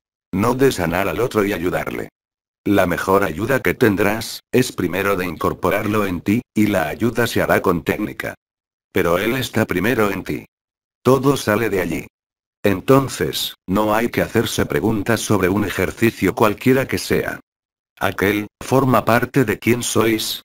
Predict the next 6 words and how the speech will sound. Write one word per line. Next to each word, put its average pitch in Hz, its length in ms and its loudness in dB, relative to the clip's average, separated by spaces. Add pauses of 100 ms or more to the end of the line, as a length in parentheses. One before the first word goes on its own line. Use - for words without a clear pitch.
de 98 160 0
vuestro 110 460 2
aprendizaje, 104 920 0 (120)
de 98 160 0
vuestra 101 480 2
experiencia. 90 840 -6